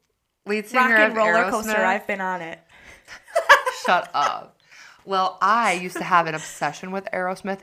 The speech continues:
Speaker 1: and Steven Tyler when I was in fifth grade.
Speaker 2: <laughs> That's random.
Speaker 1: That's random as fuck. Yes. Why? I don't know. Me and my best friend, we were fucking weirdos.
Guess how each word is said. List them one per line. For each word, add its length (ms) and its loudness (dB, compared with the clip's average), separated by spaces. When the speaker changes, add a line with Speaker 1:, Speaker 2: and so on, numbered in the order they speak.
Speaker 1:
and 240 -12
Steven 260 -10
Tyler 380 -6
when 100 -6
I 40 -8
was 140 -12
in 60 -18
fifth 240 -18
grade. 420 -14
Speaker 2:
<laughs> 540 -16
That's 220 -20
random. 280 -20
Speaker 1:
That's 200 -2
random 380 -6
as 200 -14
fuck. 420 -6
Yes. 340 2
Why? 480 2
I 120 -2
don't 100 -2
know. 80 -4
Me 160 -8
and 80 -8
my 100 -4
best 220 -6
friend, 320 -4
we 80 -10
were 80 -10
fucking 300 -14
weirdos. 540 -8